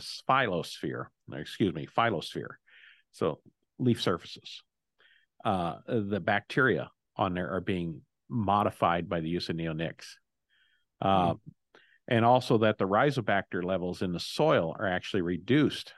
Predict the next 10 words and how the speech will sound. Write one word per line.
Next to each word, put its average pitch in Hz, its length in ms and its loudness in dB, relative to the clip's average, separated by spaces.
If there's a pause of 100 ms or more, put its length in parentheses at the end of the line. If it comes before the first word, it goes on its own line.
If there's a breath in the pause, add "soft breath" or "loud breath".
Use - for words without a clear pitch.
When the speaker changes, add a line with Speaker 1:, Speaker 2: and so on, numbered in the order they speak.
(140)
Speaker 1:
when 95 180 -4
the, 92 220 -4
in 104 160 -2
the 90 80 -2
presence 95 440 -2
of 85 100 -4
neonic 87 420 -6
seed 82 220 -4
treatments. - 500 -8 (840)
Um, 82 460 0